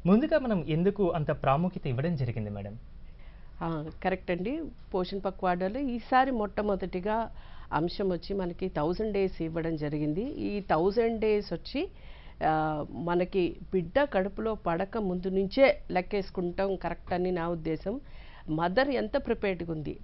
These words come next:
Speaker 2: తల్లి బిడ్డని కనడానికి ఎంత ప్రిపేర్డ్‌గా ఉంది అంటే, ఆ, అది శారీరకంగా కావచ్చు, మానసికంగా కావచ్చు, సైకలాజికల్‌గా కావచ్చు, లేకపోతే తన కుటుంబ పరిస్థితి ఎంత రిసీవింగ్, బేబీని తీసుకోవటానికి ఎంత,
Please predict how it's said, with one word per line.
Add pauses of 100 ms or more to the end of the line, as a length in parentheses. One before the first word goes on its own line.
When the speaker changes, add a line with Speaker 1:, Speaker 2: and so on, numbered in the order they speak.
Speaker 2:
తల్లి
బిడ్డని
కనడానికి
ఎంత
ప్రిపేర్డ్‌గా
ఉంది
అంటే, (420)
ఆ,
అది
శారీరకంగా
కావచ్చు, (100)
మానసికంగా
కావచ్చు,
సైకలాజికల్‌గా
కావచ్చు,
లేకపోతే (380)
తన
కుటుంబ
పరిస్థితి (300)
ఎంత
రిసీవింగ్,
బేబీని
తీసుకోవటానికి
ఎంత,